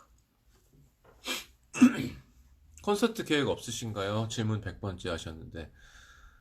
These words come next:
콘서트는 제가 하고 싶은 마음이 클까요? 아니면 오고 싶어 하는 여러분들 마음이 클까요? 똑같지 않을까요?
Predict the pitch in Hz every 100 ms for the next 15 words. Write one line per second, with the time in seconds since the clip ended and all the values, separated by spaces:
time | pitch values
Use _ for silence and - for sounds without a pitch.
0 | - - 135 139 - 131 123 120 117 113
1 | 110 113 110 110 - - - - _ -
2 | _ - - - - - - - _ -
3 | - 113 117 127 120 - 123 107 95 101
4 | - 120 107 92 92 90 85 85 85 85
5 | - - - 104 107 131 - 110 98 90
6 | 87 98 95 92 82 73 78 - 101 -
7 | 71 78 82 - _ - - - - -
8 | - - - - - - - - - 110
9 | 85 69 - - 85